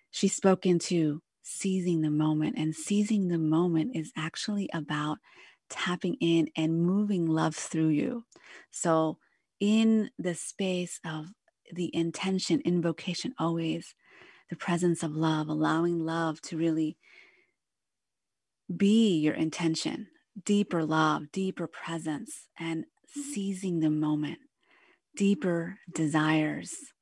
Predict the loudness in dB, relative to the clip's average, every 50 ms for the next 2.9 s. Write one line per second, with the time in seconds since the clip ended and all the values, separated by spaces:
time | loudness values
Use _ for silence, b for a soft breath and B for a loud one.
0 | _ _ _ _ _ _ _ _ _ _ _ _ _ -10 -6 -4 -2 -2 -2 -2
1 | 0 0 2 2 2 0 -2 -6 -4 -2 0 2 2 2 2 0 -2 -4 -4 -4
2 | -2 -4 -4 -6 -8 -8 -4 -4 -2 -2 -2 -2 -4 -6 -10 -16 -20